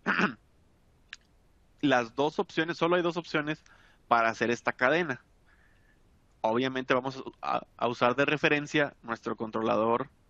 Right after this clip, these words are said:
eh, maestro, nuestro controlador central, y las dos opciones son que el controlador central o maestro esté al inicio o al final, como lo quieras ver. Este sería el inicio o final de la cadena y este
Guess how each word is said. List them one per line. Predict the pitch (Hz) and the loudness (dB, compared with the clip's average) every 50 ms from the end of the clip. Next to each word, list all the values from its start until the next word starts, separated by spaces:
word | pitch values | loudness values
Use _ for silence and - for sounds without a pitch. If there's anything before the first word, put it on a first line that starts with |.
| _ _ _ - | _ _ _ -8
eh, | 110 110 110 110 | -6 -6 -6 -4
maestro, | 110 110 120 135 151 156 - 139 | -2 0 2 2 2 0 -4 -8
nuestro | 117 - 117 | -12 -12 -12
controlador | - 110 110 107 110 123 123 | -10 -8 -6 -4 -2 -2 -2
central, | 156 151 156 - 156 151 151 170 - _ _ _ _ _ _ _ _ _ _ _ _ | -4 -2 0 2 4 4 4 2 -2 _ _ _ _ _ _ _ _ _ _ _ _
y | - 143 | 2 4
las | 135 131 123 120 | 4 4 4 4
dos | 127 135 131 | 2 2 0
opciones | 170 165 - - 170 151 151 160 156 - | 0 -2 0 0 0 0 2 0 -2 -2
son | - 151 139 139 139 151 _ _ - - - _ _ _ - | 0 -2 -2 -2 -4 -8 _ _ -20 -20 -20 _ _ _ 0
que | - 123 | 0 0
el | 117 113 | 0 0
controlador | - - 120 110 - 117 117 113 110 113 127 147 175 202 _ _ _ _ _ _ _ _ _ _ _ _ _ _ _ _ - - - - _ _ _ _ _ _ | -4 -6 -8 -6 -4 0 2 2 4 4 4 2 0 -4 _ _ _ _ _ _ _ _ _ _ _ _ _ _ _ _ -20 -20 -20 -20 _ _ _ _ _ _
central | - - 127 120 - 127 135 147 | -4 -4 -2 0 2 4 4 4
o | 165 170 | 2 2
maestro | 160 156 147 151 147 - - 131 120 | 2 2 2 2 2 0 0 -2 -2
esté | 113 - - - 117 | -2 -2 -4 -2 0
al | 113 113 113 | 0 0 -2
inicio | 110 107 110 131 165 180 - - 214 226 262 _ _ _ _ _ _ _ - | -4 -4 -4 -4 -4 -4 -2 -4 -4 -4 -4 _ _ _ _ _ _ _ -6
o | 107 110 110 | -2 0 0
al | 110 110 | 0 0
final, | - - 113 107 120 151 208 202 _ _ | -2 -6 -8 -6 -6 -6 -6 -8 _ _
como | - - 101 101 73 | -20 -20 -18 -14 -12
lo | 85 98 113 | -10 -10 -8
quieras | - - 117 127 123 | -4 -2 -2 0 0
ver. | 147 165 - _ _ _ _ _ | -2 -4 -4 _ _ _ _ _
Este | - - - - 123 | -10 -10 -8 -8 -4
sería | 117 127 117 117 120 120 113 107 _ _ _ _ _ _ _ _ _ _ _ _ | -2 0 2 2 2 2 0 -2 _ _ _ _ _ _ _ _ _ _ _ _
el | - 120 113 113 | -2 0 2 0
inicio | 117 113 123 139 135 - 151 | 0 -2 -2 -4 0 0 0
o | 139 | 0
final | - 135 135 139 | 0 0 0 2
de | 143 160 | 2 2
la | 160 160 | 2 2
cadena | - 170 160 170 170 180 180 - | 2 2 0 0 -2 -4 -6 -8
y | - 120 117 110 | -8 -6 -2 -2
este | 110 110 - - 131 113 | -2 -2 -2 -4 -4 -4